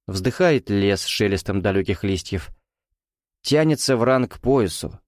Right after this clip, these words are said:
пряжку с хвостом волчьим в пальцах сжимая. Вряд ли поможет ему пряжка эта.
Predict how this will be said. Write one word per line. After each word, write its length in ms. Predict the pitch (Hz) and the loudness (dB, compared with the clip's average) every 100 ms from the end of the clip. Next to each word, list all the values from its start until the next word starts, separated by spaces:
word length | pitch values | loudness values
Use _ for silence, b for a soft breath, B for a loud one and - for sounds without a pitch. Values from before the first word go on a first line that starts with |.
| _ | _
пряжку 400 | 120 120 - 107 | 2 2 0 -6
с 80 | - | -2
хвостом 480 | 107 101 110 104 | -2 0 0 0
волчьим 420 | 95 101 95 101 98 | 2 0 0 -2 -4
в 120 | - | 0
пальцах 380 | 104 92 98 90 | 0 0 -2 -2
сжимая. 560 | 85 98 92 87 76 - _ _ _ _ _ _ _ - | -2 0 0 0 -4 -10 _ _ _ _ _ _ _ -6
Вряд 300 | 135 214 - | -2 0 -2
ли 80 | 92 | 0
поможет 480 | 90 90 87 82 | 0 0 0 -2
ему 180 | 92 90 | -2 -2
пряжка 400 | 85 92 85 - | -2 -4 -4 -4
эта. 320 | 85 80 82 | -6 -4 -8